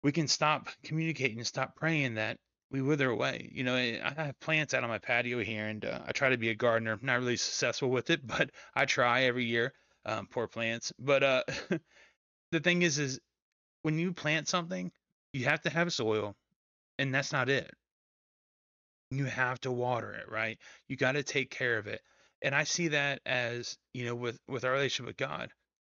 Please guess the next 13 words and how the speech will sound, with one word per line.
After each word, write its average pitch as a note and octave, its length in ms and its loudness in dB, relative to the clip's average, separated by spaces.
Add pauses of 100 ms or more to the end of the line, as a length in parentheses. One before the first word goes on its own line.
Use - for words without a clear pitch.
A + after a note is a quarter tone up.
(360)
we C#3+ 100 0
have C#3+ 200 2
to E3 100 -2
water C#3+ 420 0
it, C#3 200 -8 (180)
right? C#3 160 -2
You C#3+ 140 -2
need D3 160 2
to D#3 80 -2
take E3 220 0
care - 260 -4
of C2 140 -4
it. B1+ 160 -6